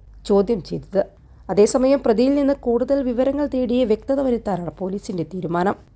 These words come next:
നെയ്യാറ്റിൻകര ജെ എഫ് സി എം കോടതി മുന്നിൽ ആയിരിക്കും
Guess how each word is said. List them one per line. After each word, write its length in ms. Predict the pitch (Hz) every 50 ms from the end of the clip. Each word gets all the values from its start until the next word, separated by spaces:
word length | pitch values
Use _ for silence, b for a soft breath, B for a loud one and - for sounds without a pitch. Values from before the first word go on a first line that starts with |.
| - -
നെയ്യാറ്റിൻകര 580 | 165 165 185 196 220 226 247 247 233 240 226 226 226 247 - - - - - - - - - - - 160 160
ജെ 100 | 190 196 202
എഫ് 120 | 202 - -
സി 100 | 240 233 247 254
എം 60 | 254 254 -
കോടതി 280 | 226 226 226 226 240 226 - - - - 214
മുന്നിൽ 240 | 220 220 214 220 196 - - 156 156
ആയിരിക്കും 400 | 165 165 165 165 - - 214